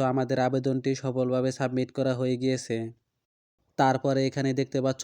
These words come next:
আবেদনপত্র নম্বর, এই নম্বর নিয়ে যে কোনো কম্পিউটারের দোকানে দিলে তারা তোমাকে আবেদনপত্রটি প্রিন্ট করে দিবে। তারপরে এখানে দেখতে পাচ্ছ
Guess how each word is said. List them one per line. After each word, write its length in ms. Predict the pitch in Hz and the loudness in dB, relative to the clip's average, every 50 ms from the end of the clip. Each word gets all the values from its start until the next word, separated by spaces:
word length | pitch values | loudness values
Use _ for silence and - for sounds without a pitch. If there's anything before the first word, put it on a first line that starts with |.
| 143 131 | 0 2
আবেদনপত্র 560 | 131 135 135 135 139 139 131 139 131 - - 135 131 135 | 2 2 0 0 -2 -2 -2 -4 -6 -4 -4 -2 -2 0
নম্বর, 300 | 135 139 123 120 117 117 117 117 _ _ _ - | 0 0 0 0 -2 -2 -4 -8 _ _ _ -8
এই 160 | - 131 131 135 | -2 0 2 2
নম্বর 320 | 139 135 139 143 131 131 127 | 2 2 2 2 2 2 2
নিয়ে 200 | 135 135 135 135 131 | 2 0 0 0 0
যে 120 | 123 139 131 | 0 0 0
কোনো 180 | 135 131 135 131 | 0 0 -2 0
কম্পিউটারের 520 | - 135 139 135 135 123 131 131 131 123 | 0 0 0 0 0 0 0 0 -2 0
দোকানে 300 | 127 135 - 139 131 135 131 | -2 -2 0 0 0 0 0
দিলে 240 | 127 135 131 131 131 | 0 0 0 0 0
তারা 240 | - 131 127 131 131 | 0 0 0 0 0
তোমাকে 340 | - 135 131 131 127 - 135 | -2 -2 -2 -2 -2 0 0
আবেদনপত্রটি 800 | 131 131 135 131 131 135 135 131 - 135 135 - 143 131 - 135 127 | 0 2 0 0 0 0 -2 -2 -2 -4 -2 -2 -4 -2 0 -2 -2
প্রিন্ট 260 | - 139 135 135 135 - | 0 0 0 0 -2 -2
করে 200 | - 135 135 131 | -2 0 0 0
দিবে। 260 | 120 120 110 120 117 117 113 113 _ _ _ _ _ _ _ _ _ _ _ _ _ _ - - | 0 0 -2 -2 -2 -4 -6 -8 _ _ _ _ _ _ _ _ _ _ _ _ _ _ 0 2
তারপরে 420 | 131 135 135 131 139 139 135 135 135 135 | 4 4 4 2 2 2 2 4 2 2
এখানে 260 | 135 - 135 135 131 131 139 | 0 0 0 0 0 0 0
দেখতে 200 | 135 - - 135 | -2 0 -2 0
পাচ্ছ 200 | 127 131 131 - | 0 0 0 0